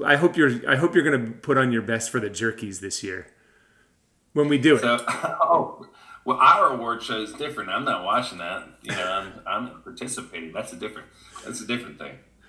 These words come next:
Speaker 2: But
Speaker 1: So
Speaker 2: I'm, to get back, to get back to where we're talking about, I'm glad you like The Bond. I'm sure I'm gonna see it when it comes out on a streaming service, you know, in a matter of, what, a month or something like that.
Speaker 1: Oh, you can already,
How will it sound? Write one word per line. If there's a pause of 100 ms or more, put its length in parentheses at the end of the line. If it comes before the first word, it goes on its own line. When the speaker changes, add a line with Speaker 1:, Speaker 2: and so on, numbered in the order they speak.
(220)
Speaker 2:
But
Speaker 1:
So
Speaker 2:
I'm,
to
get
back,
to
get
back
to
where
we're
talking
about,
I'm
glad
you
like
The
Bond.
I'm
sure
I'm
gonna
see
it
when
it
comes
out
on
a
streaming
service,
you
know,
in
a
matter
of, (200)
what, (240)
a
month
or
something
like
that.
Speaker 1:
Oh,
you
can
already,